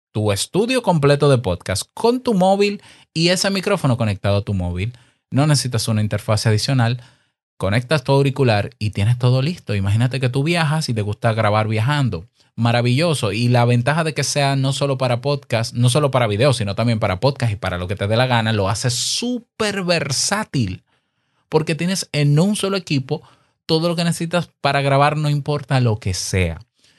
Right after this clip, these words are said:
Está disponible en V I H, que es una tienda de, de equipos de sonido y demás, y de cámaras en Estados Unidos.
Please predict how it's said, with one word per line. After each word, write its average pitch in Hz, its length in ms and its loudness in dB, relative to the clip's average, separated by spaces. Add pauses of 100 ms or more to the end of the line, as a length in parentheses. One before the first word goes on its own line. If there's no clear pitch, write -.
(200)
Está 123 240 -2
disponible 170 600 0
en 113 220 0
V 120 120 2
I 127 160 4
H, 147 420 -2 (300)
que 87 120 -6
es 87 100 -8
una 95 200 -2
tienda 95 320 0
de, 87 260 -4
de 95 120 -8
equipos 120 680 -4
de 87 260 -6
sonido 131 400 0
y 101 60 2
demás, 143 460 0
y 101 40 -4
de 87 140 -6
cámaras 120 720 -2
en 87 160 -6
Estados 92 340 -4
Unidos. 156 500 -2